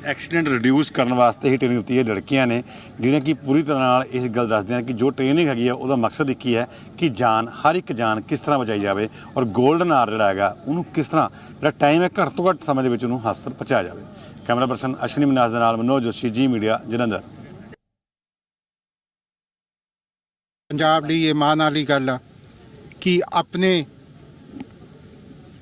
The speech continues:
Speaker 2: ਚੱਪੇ ਚੱਪੇ 'ਤੇ ਗੱਡੀਆਂ ਹੋਣਗੀਆਂ, ਜਿਹੜੀਆਂ ਗੱਡੀਆਂ ਦੀ ਪ੍ਰੈਜ਼ੈਂਸ ਨਾਲ ਟ੍ਰੈਫਿਕ ਡਿਸਪਲਿਨ ਆਏਗਾ ਲੋਕਾਂ ਦੇ ਵਿੱਚ, ਔਰ ਟ੍ਰੈਫਿਕ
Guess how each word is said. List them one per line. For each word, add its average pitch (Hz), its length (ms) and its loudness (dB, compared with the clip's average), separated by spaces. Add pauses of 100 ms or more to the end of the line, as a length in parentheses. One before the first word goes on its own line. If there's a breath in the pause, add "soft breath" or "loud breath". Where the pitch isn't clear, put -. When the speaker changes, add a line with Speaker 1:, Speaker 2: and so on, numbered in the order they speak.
Speaker 2:
ਚੱਪੇ 208 280 0
ਚੱਪੇ 180 360 -4
'ਤੇ 139 200 -8 (1900)
ਗੱਡੀਆਂ 165 320 2
ਹੋਣਗੀਆਂ, 160 520 0 (880)
ਜਿਹੜੀਆਂ 196 540 0
ਗੱਡੀਆਂ 165 440 -2 (680)
ਦੀ 170 100 0
ਪ੍ਰੈਜ਼ੈਂਸ 170 680 -2
ਨਾਲ 147 220 0 (840)
ਟ੍ਰੈਫਿਕ 180 380 0 (140)
ਡਿਸਪਲਿਨ 190 600 0
ਆਏਗਾ 175 320 2
ਲੋਕਾਂ 160 340 -2
ਦੇ 156 100 -4
ਵਿੱਚ, - 340 -8 (680)
ਔਰ 165 200 0
ਟ੍ਰੈਫਿਕ 185 380 -2